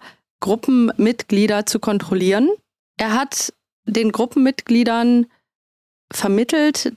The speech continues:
dass Sexualität per se etwas völlig Schlechtes sei,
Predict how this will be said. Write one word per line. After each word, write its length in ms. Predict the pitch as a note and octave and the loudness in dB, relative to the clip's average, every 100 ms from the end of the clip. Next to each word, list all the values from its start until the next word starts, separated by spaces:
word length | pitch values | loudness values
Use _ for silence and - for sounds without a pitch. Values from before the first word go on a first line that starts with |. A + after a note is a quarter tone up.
| _ | _
dass 260 | G#3 C4 | -4 -2
Sexualität 1040 | - - B3 B3+ - - B3 A#3 A#3+ A#3+ - | -4 -4 -4 -2 -2 0 0 2 0 -2 -2
per 240 | A3 G3+ | -2 0
se 220 | F#3+ A#3+ | 0 0
etwas 340 | - G#3+ G3+ G#3 | -2 -4 -6 -4
völlig 400 | A3 G#3 F#3+ - | -2 -2 -2 -2
Schlechtes 560 | G3 B3 - D4 C4+ | -2 -2 -4 -4 -2
sei, 260 | - B3 D4+ | -2 0 0